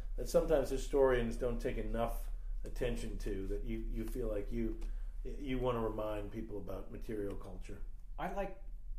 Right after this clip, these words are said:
Speaker 2: to follow an object through time.
Speaker 1: Hmm.
Speaker 2: You know, at Colonial Williamsburg, we think of Object X for what it is, how it was created, and how it was used immediately. Don't often think of the Revolutionary War musket that saw service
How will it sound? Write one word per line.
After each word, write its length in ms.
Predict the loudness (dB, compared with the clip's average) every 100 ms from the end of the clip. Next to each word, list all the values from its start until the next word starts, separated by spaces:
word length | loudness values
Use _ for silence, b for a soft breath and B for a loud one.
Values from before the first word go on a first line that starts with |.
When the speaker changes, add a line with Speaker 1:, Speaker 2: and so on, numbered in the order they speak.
| -6 -4
Speaker 2:
to 160 | -2 -2
follow 420 | 0 0 2 0
an 60 | 0
object 400 | -4 -4 -6 -6
through 160 | -6 -6
time. 260 | -4 -4 -6 -8 -8 -6
Speaker 1:
Hmm. 140 | -6 -6 -6
Speaker 2:
You 100 | -6
know, 220 | -4 -4 -6 -6 -4
at 160 | -4 -2
Colonial 340 | 2 4 4
Williamsburg, 580 | 2 2 0 -2 -2 -2 -4
we 160 | -4 -4
think 380 | -4 -2 -4 -4
of 260 | -4 -4 -4 -6 b b b b
Object 460 | -2 0 -2 -2 -4
X 320 | -4 -4 -6 -8
for 140 | -6 -4
what 240 | 0 0
it 80 | 0
is, 400 | -2 -2 -4 -6 -8 b b b -6
how 160 | -2
it 80 | -2
was 160 | 0 0
created, 420 | 0 0 2 2
and 100 | 2
how 120 | 0
it 80 | 0
was 140 | -2 -4
used 240 | -4 -4
immediately. 580 | -4 -4 -2 -2 -4 -6 -8 -8 -8 -8 -6
Don't 200 | -6 0
often 300 | 2 2 -2
think 220 | -2 0
of 200 | 0 0
the 60 | -4
Revolutionary 720 | -2 -2 -2 -4 -4 -2 -2
War 180 | -2 -2
musket 520 | -2 -2 -4 -4 -6 b b b
that 180 | -6 -6
saw 240 | -4 -4
service 540 | -4 -4 -4 -4 -6